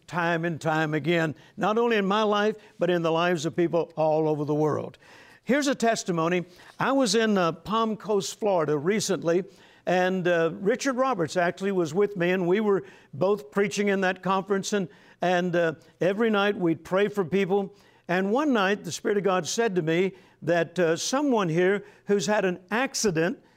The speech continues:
uh, and, and it caused great pain in your neck that has never been healed or mended properly, uh, God wants to heal you tonight. And so there was several people that came up,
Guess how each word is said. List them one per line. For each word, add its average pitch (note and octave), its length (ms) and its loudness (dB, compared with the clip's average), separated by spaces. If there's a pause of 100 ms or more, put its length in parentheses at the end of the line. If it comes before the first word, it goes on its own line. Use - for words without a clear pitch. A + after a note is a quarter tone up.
(220)
uh, D#3 380 0 (240)
and, F3+ 280 0
and F3 200 0
it E3 160 -2
caused G#3 500 -2
great A3 340 -2
pain A3+ 300 2
in F#3 240 2
your F3 160 2
neck G3+ 400 0 (220)
that E3+ 120 2
has D3+ 220 0
never G#3+ 300 0
been F#3+ 220 0
healed G3+ 420 2
or D#3 40 0
mended F#3+ 460 -2
properly, F#3 500 0 (380)
uh, E3 300 2
God B3 280 0
wants B3+ 240 0
to C4 140 -2
heal D4+ 220 0
you A3 180 2
tonight. E3+ 460 -4 (420)
And F3 180 0
so A3 260 2
there F#3+ 200 2
was E3+ 220 0
several A#3 380 0
people A3 300 0
that F#3 140 2
came G3 300 0
up, F#3+ 200 0